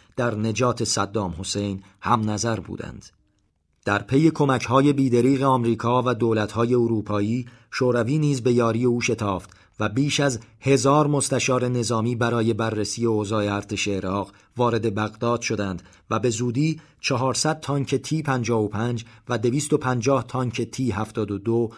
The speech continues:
مقدار زیادی موشک، تعدادی میگ بیست و پنج شناسایی و هلیکوپترهای توپدار به عراق ارسال شد.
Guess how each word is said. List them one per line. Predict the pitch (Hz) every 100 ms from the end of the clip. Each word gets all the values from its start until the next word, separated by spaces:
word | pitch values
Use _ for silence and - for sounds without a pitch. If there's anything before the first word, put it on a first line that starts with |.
| - _
مقدار | 120 120 127 135 143
زیادی | 117 135 120 113
موشک، | 107 101 120 123 - - - -
تعدادی | 135 127 131 131 131
میگ | 131 135 131
بیست | 120 120 -
و | 113
پنج | 117 123 120
شناسایی | - 120 107 - 110 107 113 110 - -
و | 131
هلیکوپترهای | 143 143 139 120 - 113 104 110 104
توپدار | 107 120 120 123 113
به | 110 117
عراق | 147 120 107 95 101
ارسال | 120 - 110 85
شد. | - -